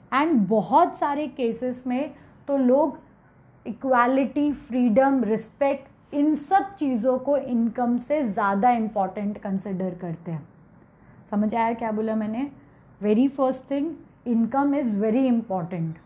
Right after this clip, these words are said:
लेकिन इनकम के साथ साथ में हमें क्या क्या चीज़ें और चाहिए? We require equal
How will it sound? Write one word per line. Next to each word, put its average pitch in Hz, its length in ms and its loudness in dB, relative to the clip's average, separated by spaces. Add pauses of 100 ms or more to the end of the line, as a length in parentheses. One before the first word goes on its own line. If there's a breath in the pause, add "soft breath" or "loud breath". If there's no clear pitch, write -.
(360 soft breath)
लेकिन 214 560 2 (360 soft breath)
इनकम 269 540 0
के 349 220 -6
साथ 240 400 -4
साथ 226 400 -6 (200)
में 254 340 -2 (260 loud breath)
हमें 233 440 0
क्या 226 200 -2
क्या 269 200 -2
चीज़ें 254 340 0
और 247 200 2
चाहिए? 262 580 -4 (140)
We 233 180 2
require 233 680 0
equal 262 400 0